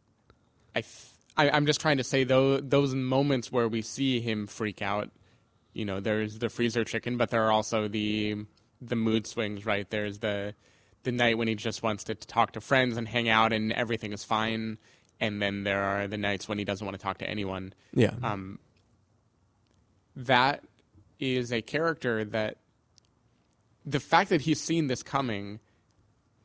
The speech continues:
Speaker 1: I think it changes the nature of the tragedy, but it,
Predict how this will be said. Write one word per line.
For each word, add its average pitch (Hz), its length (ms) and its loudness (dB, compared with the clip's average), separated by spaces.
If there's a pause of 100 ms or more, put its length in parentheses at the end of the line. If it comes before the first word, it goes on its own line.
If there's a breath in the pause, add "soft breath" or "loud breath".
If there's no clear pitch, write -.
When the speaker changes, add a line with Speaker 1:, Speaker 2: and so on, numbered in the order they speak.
(140)
Speaker 1:
I 127 80 4
think - 540 -4 (760)
it 151 160 0
changes 139 640 -2
the 131 100 0
nature 123 360 0
of 104 100 -8
the 113 60 -2
tragedy, 113 520 0
but 104 200 -4
it, 110 100 -4